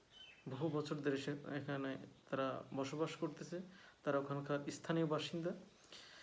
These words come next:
তারা মুসলিম বলে তাদেরকে অপ্রাসঙ্গিকভাবে নির্যাতন করা হচ্ছে এবং তাদের বাড়ি ঘরদোর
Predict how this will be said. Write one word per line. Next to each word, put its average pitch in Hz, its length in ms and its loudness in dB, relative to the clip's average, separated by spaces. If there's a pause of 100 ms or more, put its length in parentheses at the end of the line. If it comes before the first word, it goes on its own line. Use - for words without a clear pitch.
(380)
তারা 196 380 12 (320)
মুসলিম 202 600 6
বলে 143 300 2 (560)
তাদেরকে 143 520 2 (3250)
অপ্রাসঙ্গিকভাবে 185 1160 6 (1300)
নির্যাতন 185 540 8
করা 185 160 6
হচ্ছে 185 380 0 (400)
এবং 156 360 6 (1400)
তাদের 160 280 8
বাড়ি 151 280 10
ঘরদোর 143 520 0